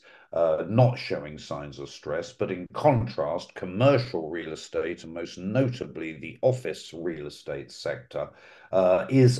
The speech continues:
under pressure. Um, you know, vacancy rates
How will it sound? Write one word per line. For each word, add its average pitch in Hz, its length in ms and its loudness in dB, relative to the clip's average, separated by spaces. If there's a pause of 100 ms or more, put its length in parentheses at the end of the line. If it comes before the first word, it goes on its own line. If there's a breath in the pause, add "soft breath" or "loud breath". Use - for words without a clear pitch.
under 90 260 -6
pressure. - 600 -4 (100)
Um, 82 560 0 (340 loud breath)
you 90 60 -4
know, 80 160 -2
vacancy 101 680 -2
rates 82 440 -4